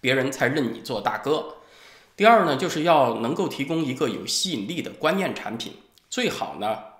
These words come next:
是因此能够带来繁荣，你才能在国家之间这个社区里以你为中心，拢起一帮兄弟伙，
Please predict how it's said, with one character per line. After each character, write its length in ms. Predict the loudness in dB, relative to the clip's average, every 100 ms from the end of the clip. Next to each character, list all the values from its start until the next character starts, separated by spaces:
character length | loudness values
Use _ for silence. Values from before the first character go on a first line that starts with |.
| _ _
是 220 | -10 -6
因 220 | -2 0 0
此 300 | -2 -6 -10
能 120 | -10
够 140 | -6
带 160 | -2 -2
来 140 | -2
繁 240 | -4 -4 -4
荣， 160 | -4 -8 -16 -20 _ _ _
你 120 | -6
才 200 | -4 -2
能 180 | -2 -2
在 240 | 0 0
国 300 | 0 -4 -4
家 180 | 0 0
之 140 | -2 -4
间 200 | -4 -4
这 120 | -4
个 100 | -6
社 220 | -4 -4
区 180 | -2 -6
里 300 | -6 -10 -12
以 160 | -10 -6
你 220 | -6 -6
为 160 | -10
中 180 | -6 -6
心， 320 | -2 -2 -4 -10 -20 -10
拢 260 | -4 0
起 200 | 0 -2
一 120 | -4 -4
帮 220 | -2 -4
兄 240 | -2 -2
弟 100 | 0
伙， 260 | -4 -8